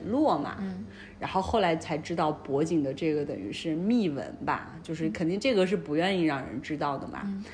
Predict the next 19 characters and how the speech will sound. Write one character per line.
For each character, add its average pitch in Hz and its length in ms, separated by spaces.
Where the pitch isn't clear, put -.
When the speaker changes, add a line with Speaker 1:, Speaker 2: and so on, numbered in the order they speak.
Speaker 1:
然 160 120
后 185 80
他 202 180
就 202 120
得 160 260
知 185 200
了 180 140
伯 143 300
景 160 240
之 170 160
前 147 220
的 151 80
一 160 160
些， 156 380
呃， 143 380
历 190 260
史。 - 320
Speaker 2:
嗯。 196 200
Speaker 1:
啊， 139 280